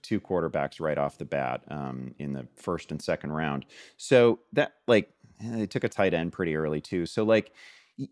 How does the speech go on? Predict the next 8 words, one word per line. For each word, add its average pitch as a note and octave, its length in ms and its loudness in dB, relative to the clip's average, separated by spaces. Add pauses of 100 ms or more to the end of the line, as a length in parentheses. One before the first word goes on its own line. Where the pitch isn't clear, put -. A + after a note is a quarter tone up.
(140)
you D4+ 200 4
can A#2+ 340 4
know, F2 560 4 (180)
uh, F#2 80 -6 (100)
reasonably F#2 880 0 (880)
which B2 300 2
positions G2+ 540 0
they F2 200 2